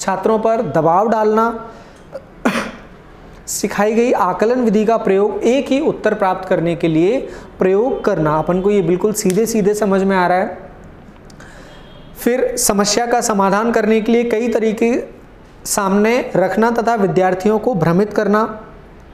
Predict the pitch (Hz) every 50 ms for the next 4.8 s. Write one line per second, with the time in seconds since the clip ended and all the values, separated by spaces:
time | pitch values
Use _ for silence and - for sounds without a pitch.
0 | - - - - - - - - - - - 208 202 208 226 208 220 196 180 196
1 | 208 208 220 208 202 185 185 180 185 - 202 202 196 196 202 208 202 196 202 208
2 | - - - - 208 - - 156 165 156 190 190 190 190 190 208 220 220 214 233
3 | - - 202 - - 208 220 196 160 170 170 175 185 214 226 - - 196 208 208
4 | 208 214 208 190 196 196 202 196 214 208 196 190 196 202 220 233